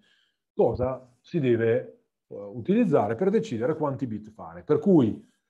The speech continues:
quel seicentocinquantamila bit, che, no, scusate, quel, eh, circa due megabyte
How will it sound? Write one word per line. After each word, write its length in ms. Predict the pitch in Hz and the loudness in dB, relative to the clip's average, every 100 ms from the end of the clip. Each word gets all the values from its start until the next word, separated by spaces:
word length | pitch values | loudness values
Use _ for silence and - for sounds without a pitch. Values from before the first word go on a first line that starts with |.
| _ _ _ _ _ | _ _ _ _ _
quel 200 | 156 139 | 2 2
seicentocinquantamila 1400 | 143 135 - 220 247 - 180 135 160 175 170 147 175 | 2 0 2 0 2 -2 -2 0 0 2 0 2 0
bit, 400 | 139 170 - 117 | 0 -4 -6 -12
che, 260 | 107 117 107 | -12 -12 -12
no, 220 | 131 135 110 | -12 -10 -10
scusate, 460 | - 117 117 117 | -8 -6 -6 -8
quel, 300 | 110 117 113 | -4 -2 0
eh, 760 | 113 107 107 104 104 101 101 - | -2 -2 -6 -8 -10 -10 -12 -14
circa 320 | - 196 202 | -4 -2 0
due 180 | 147 180 | 4 4
megabyte 880 | 156 131 131 139 120 101 - 98 | 4 0 0 -2 -4 -8 -12 -16